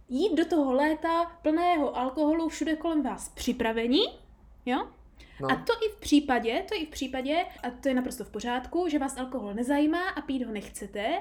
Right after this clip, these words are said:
Speaker 1: nebo jste opravdu abstinenti z jiných důvodů, jo?
Speaker 2: Hmm.
Speaker 1: Samozřejmě, pokud jste abstinenti z důvodu předchozí, eh, závislosti a tohle téma vás, řekněme, m, dělá nervózním,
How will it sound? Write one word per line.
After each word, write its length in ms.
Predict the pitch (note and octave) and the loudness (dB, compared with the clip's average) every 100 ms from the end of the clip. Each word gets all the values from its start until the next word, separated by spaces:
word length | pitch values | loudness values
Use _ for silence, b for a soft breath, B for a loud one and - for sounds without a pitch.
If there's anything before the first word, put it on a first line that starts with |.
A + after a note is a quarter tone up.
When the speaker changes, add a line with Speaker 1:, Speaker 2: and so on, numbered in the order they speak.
| - | -2
Speaker 1:
nebo 200 | B3 A#3+ | -4 -2
jste 160 | A#3+ - | -4 -6
opravdu 400 | B3 C#4 B3+ - | -4 -4 -6 -8
abstinenti 640 | B3 - D4 D4 D#4 D#4 | -10 -4 0 2 2 2
z 80 | G3 | 0
jiných 340 | G3 G3 G3 | -4 -4 -4
důvodů, 480 | G3+ G3+ G3 F#3 E3 D4+ A#4 - | -8 -6 -6 -6 -4 -6 -8 -12
jo? 120 | F3+ - | -8 2
Speaker 2:
Hmm. 160 | G#3 C#3+ B2 | 2 2 0
Speaker 1:
Samozřejmě, 420 | C#4 D4 E4 E4 | 0 2 0 -2
pokud 260 | C#4 D#4 | -4 -4
jste 120 | D#4 D4+ | -6 -8
abstinenti 680 | - - D4 D4 D4 D4 D4 - | -8 -4 0 2 2 0 -2 -10
z 100 | A3 | -6
důvodu 400 | B3 C4+ D4 C#4+ | -4 0 0 0
předchozí, 1040 | C#4+ - C#4 - D#4 D4+ D4 C#4+ C4+ - - | -4 -6 -6 -2 -2 2 4 2 0 -6 -10
eh, 140 | G3+ | -8
závislosti 1000 | A3 A3 A#3 B3 C4+ C4 - D4 D4+ D#4 - | -6 -4 -4 -4 -4 -6 -4 -2 0 -2 -8
a 60 | |
tohle 260 | - A#3+ B3+ | -6 -4 -4
téma 300 | B3+ B3 B3 | -2 -2 -2
vás, 360 | B3 B3 - - - - G3+ | -2 -4 -10 -18 -20 -20 -12
řekněme, 600 | A3+ A#3 A#3+ A#3 A3 - - - - G#3 | -10 -6 -4 -2 -4 -8 -16 -20 -20 -14
m, 120 | A3 - - | -12 -12 -12
dělá 300 | G3+ B3 B3 | -4 0 0
nervózním, 800 | A#3 A3 G#3 G#3+ G3+ G3 F3+ C4 | 0 -2 -2 -2 -2 -6 -6 -6